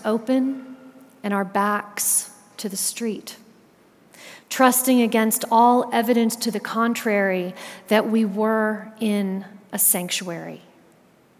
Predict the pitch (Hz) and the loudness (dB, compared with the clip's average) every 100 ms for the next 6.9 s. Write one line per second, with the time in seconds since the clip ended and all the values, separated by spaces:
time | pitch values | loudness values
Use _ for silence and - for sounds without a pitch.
0 | _ _ _ - - - _ - 202 - | _ _ _ -20 -20 -20 _ -8 -6 -2
1 | 220 208 208 202 - - - - - - | 0 2 0 0 0 -2 -6 -18 -20 -20
2 | - - - _ - - 233 247 247 247 | -20 -20 -20 _ -4 2 4 4 2 0
3 | 233 226 214 208 202 - 214 208 190 214 | 2 2 0 -2 -4 -4 -2 -2 -2 -6
4 | - 226 220 - - - - - _ _ | -8 -4 -4 -6 -6 -8 -8 -12 _ _
5 | _ 220 196 196 196 190 185 202 - 196 | _ -8 -6 -2 -2 -2 -2 -2 -2 -2
6 | 180 170 170 190 170 160 - - | -4 -6 -8 -10 -12 -14 -14 -12